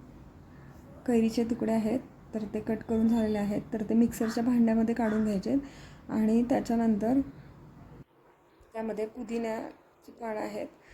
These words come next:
तर ती घेतली आहेत मी, एक वीस पंचवीस पानं आहेत. आणि त्याच्यानंतर चवीपुरतं मीठ आहे, सैंधव मीठ आहे हे, आणि अगदी थोडंसं चटपटीत होण्यासाठी आपल्याला त्याच्यामध्ये काळं मीठ पण वापरायचं आहे.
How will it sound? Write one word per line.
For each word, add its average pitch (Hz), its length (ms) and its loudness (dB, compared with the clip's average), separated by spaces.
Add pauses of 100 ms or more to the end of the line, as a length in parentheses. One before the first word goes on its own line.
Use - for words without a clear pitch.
(260)
तर 208 60 -16
ती 240 240 -8
घेतली 226 280 -4
आहेत 202 220 -10
मी, 254 180 -4 (640)
एक - 140 -12 (640)
वीस 220 240 -12
पंचवीस 214 400 -10
पानं 202 260 -8
आहेत. 202 260 -4 (880)
आणि 190 260 -8
त्याच्यानंतर 214 840 6
चवीपुरतं 226 680 -2 (680)
मीठ 226 240 -6
आहे, 220 280 -8 (640)
सैंधव 233 320 -2
मीठ 240 220 -2
आहे 208 220 -8
हे, 214 140 -6 (500)
आणि 202 500 -8 (440)
अगदी 208 480 -8 (140)
थोडंसं 220 480 -8 (120)
चटपटीत 233 500 -8
होण्यासाठी 226 720 -8
आपल्याला 214 280 -10
त्याच्यामध्ये 214 500 -8
काळं 220 440 -4
मीठ 220 140 -6
पण 233 180 -16
वापरायचं 208 460 -12
आहे. 202 240 -10